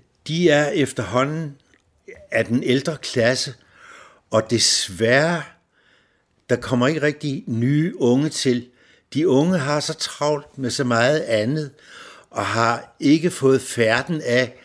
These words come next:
hvor spændende og hvor hyggeligt det er at være med i Kunstforeningen og gå til ferniseringer.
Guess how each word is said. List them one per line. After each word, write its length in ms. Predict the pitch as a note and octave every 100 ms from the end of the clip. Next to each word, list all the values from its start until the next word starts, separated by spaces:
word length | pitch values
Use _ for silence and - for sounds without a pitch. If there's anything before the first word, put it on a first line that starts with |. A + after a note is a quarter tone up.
| - - - - _ -
hvor 420 | A2 A2+ G#2+ - _ _ _ _ -
spændende 720 | - - B2+ D3 F3+ F#3 D#3+ - _ _ _ _
og 140 | G3+
hvor 200 | G3 F#2+ -
hyggeligt 680 | B2+ D3 F3 G3+ D#3 A#2 -
det 220 | A2 A2
er 160 | A2 C#3 - _ _ _ - - - _ _ -
at 120 | A2
være 220 | A#2 B2
med 200 | A#2+ A2
i 80 | C#3
Kunstforeningen 1000 | C#3+ - C#3 - - C#3 A#2 A#2+ A2 G2 - _ _ _
og 240 | G#2+ G2
gå 180 | - A#2
til 220 | A#2+ -
ferniseringer. 1000 | G#2+ A2 G2 G#2+ - - A#2 C3+ D3 C3